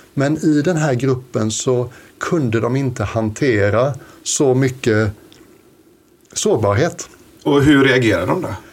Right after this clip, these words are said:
Speaker 1: Eh, kroppsspråken blev ansträngda och stängda. <laughs> Och de lyssnade bara med huvudet. Jag antar att deras känsloliv var djupt obehagligt med någon som står och berättar om sina egna misslyckanden. Jag var ju inte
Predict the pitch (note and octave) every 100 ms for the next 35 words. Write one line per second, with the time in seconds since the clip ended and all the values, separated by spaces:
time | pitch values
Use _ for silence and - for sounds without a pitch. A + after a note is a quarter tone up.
0 | - - _ - C#3 C#3+ C#3+ C#3 - -
1 | - G3+ - - - C3+ A#2+ - - D#3
2 | F3 E3+ D#3+ B2 A#2 A2 G#2 - - E3+
3 | D#3 - - A#2+ A2+ G#2+ C3 D3+ C3 -
4 | B2 - - - D#3 C#3+ A2+ A2 C3 -
5 | C#4+ D4+ C3 - C3 - A2+ - G#2 -
6 | _ - D3+ B2+ - _ - C3 C#3+ C#3+
7 | E3 - B2 A2+ A#2+ C3+ B2 A2 G#2+ D#3
8 | A#2+ A#2 D#3 - - _ - - - -
9 | A2 A#2 C#3+ A2+ G#2+ G2+ A#2 B2+ B2+ A2+
10 | G#2+ - C3 A#2 - A2+ G#2 G#2+ G#2 A2
11 | C3 F3+ F3 D#3 C3 C#3+ B2+ G#2 G2 G#2
12 | A2 C3 D3 D3 B2+ G#2+ A2+ - B2 A2
13 | A2 G2+ - G#2+ G#2+ A2 A2 G#2 G#2 G#2+
14 | A2 - A2 G#2+ A2 A2 G#2+ A#2 D3 D3+
15 | G#2